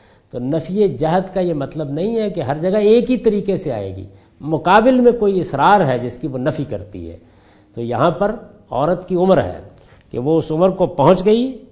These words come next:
اس کے باوجود حیض نہیں آیا۔ تو سورہ طلاق کی ان آیتوں میں قرآن نے بتایا ہے کہ پھر یہ تین مہینے ہوگی، یعنی حیض آ رہا ہے تو پھر تین حیض، ورنہ تین مہینے۔ اسی طرح یہ بھی بتا دیا ہے کہ حاملہ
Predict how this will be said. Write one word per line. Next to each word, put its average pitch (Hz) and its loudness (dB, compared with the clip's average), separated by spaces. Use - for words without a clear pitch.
اس 143 -6
کے 143 -2
باوجود 151 2
حیض 123 2
نہیں 110 -4
آیا۔ 85 -10
تو 110 -8
سورہ 175 0
طلاق 151 2
کی 175 0
ان 156 0
آیتوں 139 0
میں 139 -2
قرآن 123 -4
نے 143 -4
بتایا 127 -2
ہے 196 2
کہ 185 -6
پھر 170 -2
یہ 190 2
تین 240 2
مہینے 175 2
ہوگی، 101 -4
یعنی 147 -4
حیض 143 0
آ 107 -2
رہا 165 2
ہے 185 0
تو 117 -10
پھر 160 -2
تین 143 -2
حیض، 131 -2
ورنہ 131 -2
تین 139 -2
مہینے۔ 110 -2
اسی 208 -2
طرح 226 4
یہ 180 4
بھی 208 2
بتا 190 4
دیا 165 4
ہے 127 6
کہ 180 -2
حاملہ 139 4